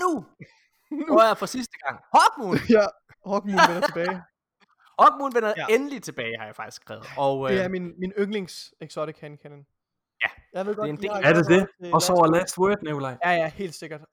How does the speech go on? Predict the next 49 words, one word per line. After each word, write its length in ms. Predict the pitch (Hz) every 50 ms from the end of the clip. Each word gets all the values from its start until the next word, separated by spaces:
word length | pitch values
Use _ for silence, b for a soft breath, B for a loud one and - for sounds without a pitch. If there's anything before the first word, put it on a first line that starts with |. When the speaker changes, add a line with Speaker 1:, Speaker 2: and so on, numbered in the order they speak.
| - -
Speaker 2:
Hawkmoon 360 | 196 190 - 196 170 165 165
er 220 | 170 165 160 160 160
Speaker 3:
Damn. 120 | 139 123
Speaker 2:
det 100 | 147 185
mest 500 | 208 208 185 - - - - - - -
sexede, 500 | - 208 196 - - - 165 156 156 151 - _ _ _ _ _ _ _ _ _ _ _ _ _ _ _ _
lækre 220 | 190 185 190 202 214
Speaker 3:
Ej. 400 | 196 190 180 165 156 156 156 147
Speaker 2:
våben, 400 | 175 165 123 113 113 104 98 90 - _ _ _
der 60 | 165 170
nogensinde 400 | 170 175 185 175 - 185 170 165
har 60 | 156
været 180 | 151 151 156
i 120 | 160 151 156
Destiny. 220 | 156 - - 151 147 143
Jeg 60 | -
Speaker 3:
Stop, 100 | 160 101 190
Speaker 2:
glæder 120 | 180 180 175
mig 60 | 170
Speaker 3:
mand. 100 | 160 156
Speaker 2:
så 280 | - - - - 202
meget 280 | 185 156 151 156 160 151
til, 100 | - 160
den 80 | 151 151
vender 160 | 151 156 151
tilbage. 300 | - 175 151 151 156 156 _ _ _ _ _ _ _ _ _ _
Og 80 | 170 175
jeg 100 | 175 175
er 40 | 180
allermest 460 | 190 214 220 208 190 196 196 180 -
spændt 300 | - - 202 196 175 -
på, 140 | 180 170 151
fordi 120 | 151 170
jeg 40 | 170
har 20 |
jo 180 | 160 - - 220
talt 140 | 208 185 165
om 80 | 160
det 120 | 151 185 175
her 60 | 175
med 100 | 165 147
de 60 | 175
her 100 | 180 175 - -
perks, 420 | - 180 180 190 - - - - - _ _ _ _ _ - 165
øh, 200 | 165 165 160 151
hvor 100 | 170 165
problematisk, 640 | - - 180 175 175 190 196 185 - - - - - - - _ _ -
Speaker 3:
Ja. 60 | 165
Speaker 2:
øh, 60 | 160